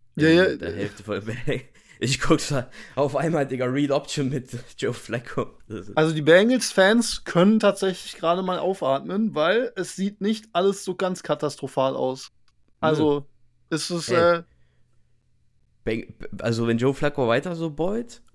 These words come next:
Speaker 2: und die T Higgins und Jamar Chase die Bälle fangt, Chase Brown da paar Mal seine Yards macht, er muss ja nicht mal hundert Rushing Yards pro Spiel haben, es wird reichen, wenn er sechzig, siebzig hat pro Spiel.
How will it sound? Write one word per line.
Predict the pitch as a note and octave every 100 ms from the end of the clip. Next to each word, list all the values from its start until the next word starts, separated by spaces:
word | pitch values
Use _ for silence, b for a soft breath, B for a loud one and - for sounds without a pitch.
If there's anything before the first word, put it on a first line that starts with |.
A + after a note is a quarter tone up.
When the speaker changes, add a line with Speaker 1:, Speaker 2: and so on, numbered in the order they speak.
| _ -
Speaker 2:
und | A2+ A#2 - -
die | G2+ G2+ G#2 F#2 C#2+
T | - B2
Higgins | B2 C3+ D#3 E3
und | A2+ G#2+
Jamar | G#2+ A2
Chase | - C3 F3 D4+ - - -
die | G#2
Bälle | G#2+ C3
fangt, | D#3 F3 F#3+ F#3+ B B B -
Chase | C3+ C3
Brown | - B2 C3+ F3+ G3 b b
da | G2+
paar | G2 B2+ B2+
Mal | D3+ E3+ F#3 F3
seine | G#2+ A2 A2 G#2
Yards | F#2 A2 C#3 -
macht, | F3 G#3 - -
er | G#2
muss | A#2 B2+
ja | B2+
nicht | B2
mal | B2+ A#2
hundert | B2 C3 A2+
Rushing | C3 D3 C#3+
Yards | C#3 -
pro | - C#3+
Spiel | - D#3 E3
haben, | E3 C3+
es | G#2
wird | A2
reichen, | A2+ A#2+ A#2+
wenn | G#2+
er | G2+
sechzig, | A2+ - G#2+
siebzig | - A2+ - D3+ -
hat | E3+ -
pro | D3 D3+
Spiel. | - D#3+ C4